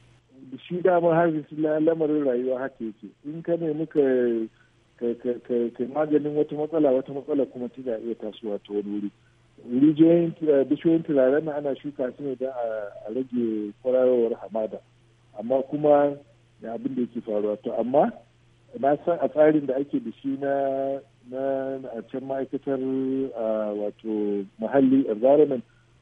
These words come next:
yanzu duk suna so su dawo da irin bishiyoyinmu na da na gargajiya da muka sani, wanda da su ne za a dinga amfanin kare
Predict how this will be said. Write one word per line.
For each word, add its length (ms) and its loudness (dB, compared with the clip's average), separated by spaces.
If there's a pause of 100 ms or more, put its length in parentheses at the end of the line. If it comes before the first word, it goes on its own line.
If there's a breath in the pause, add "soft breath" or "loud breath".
(480)
yanzu 320 0
duk 140 4
suna 300 4
so 160 -2
su 60 -6
dawo 560 4
da 60 -2 (220)
irin 320 -4
bishiyoyinmu 560 -2
na 80 -2
da 200 4
na 120 -4
gargajiya 580 0
da 80 -4
muka 300 -14
sani, 200 -6 (420)
wanda 260 -4
da 220 -6
su 60 -2
ne 200 4
za 80 6
a 60 4
dinga 300 -2
amfanin 760 -6
kare 720 4